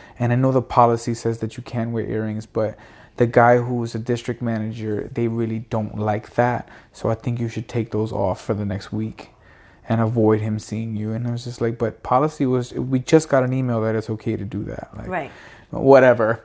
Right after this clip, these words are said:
Speaker 1: I'm not there anymore, bitches.
Speaker 2: Right.
Speaker 1: So
Speaker 2: And I'm not gonna be there for much longer, so.
Speaker 1: <laughs> To those of you that are working in toxic environments, I wanna send you some hugs, some light and some
Speaker 2: Word,
Speaker 1: love.
Speaker 2: word.
Speaker 1: Know that don't ever let anybody fuck with your money. Go for yours,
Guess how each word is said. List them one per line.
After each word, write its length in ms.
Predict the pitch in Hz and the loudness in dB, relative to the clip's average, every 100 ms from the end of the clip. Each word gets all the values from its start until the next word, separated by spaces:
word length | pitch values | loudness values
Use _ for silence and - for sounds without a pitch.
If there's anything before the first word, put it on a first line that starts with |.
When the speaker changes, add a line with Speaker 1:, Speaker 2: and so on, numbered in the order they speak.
| - | 0
Speaker 1:
I'm 100 | 160 | 6
not 140 | 202 202 | 8 10
there 180 | 202 | 8
anymore, 320 | 196 196 196 180 | 8 8 8 8
bitches. 680 | 190 208 180 185 185 - | 4 4 4 4 2 -4
Speaker 2:
Right. 320 | 190 185 165 151 | -10 -10 -10 -2
Speaker 1:
So 220 | 180 170 | 4 6
Speaker 2:
And 60 | 131 | 4
I'm 300 | - 226 214 | 6 6 10
not 220 | 226 185 | 8 8
gonna 200 | 208 214 | 4 -2
be 100 | 180 | -8
there 140 | 226 226 | -8 -10
for 120 | 240 | -8
much 220 | 233 226 233 | -12 -10 -8
longer, 460 | 226 220 202 190 | -8 -6 -8 -10
so. 440 | 190 202 180 175 170 | -10 -10 -10 -10 -2
Speaker 1:
<laughs> 40 | |
To 80 | 196 | 0
those 280 | 220 320 381 | 2 2 2
of 80 | 311 | 4
you 160 | 277 | 4
that 160 | 247 220 | 8 8
are 40 | 202 | 10
working 320 | 208 208 208 | 6 6 2
in 80 | 190 | 2
toxic 400 | 202 185 185 185 | 6 6 4 0
environments, 680 | 160 147 147 147 147 147 151 | 2 4 4 4 2 -2 -2
I 60 | 175 | 0
wanna 240 | 214 170 | 2 0
send 280 | - 185 175 | 0 -2 0
you 120 | 175 | -2
some 200 | 175 165 | -2 0
hugs, 480 | 156 165 165 170 170 143 | 8 8 8 6 -2 -10
some 180 | - 165 | -4 0
light 200 | 151 151 | 2 2
and 100 | 151 | 2
some 100 | - - | 2 4
Speaker 2:
Word, 80 | 160 | 8
Speaker 1:
love. 480 | 156 156 151 156 | 8 8 6 0
Speaker 2:
word. 560 | 180 202 196 185 180 156 | -8 -6 -4 -6 -4 0
Speaker 1:
Know 340 | 156 160 165 | 4 6 6
that 440 | 160 156 147 143 151 | 6 6 8 4 0
don't 180 | 160 123 | -4 0
ever 240 | 175 185 | 2 4
let 160 | 180 160 | 2 2
anybody 420 | 180 165 160 160 | 2 4 4 4
fuck 240 | 170 160 | 0 0
with 160 | 160 151 | -2 -4
your 80 | 143 | -2
money. 460 | 147 143 147 147 _ - - - | -2 -4 -6 -10 _ -20 -20 -8
Go 220 | 143 160 175 | 6 8 8
for 160 | 196 | 4
yours, 640 | 180 160 160 151 147 143 | 6 8 10 10 8 4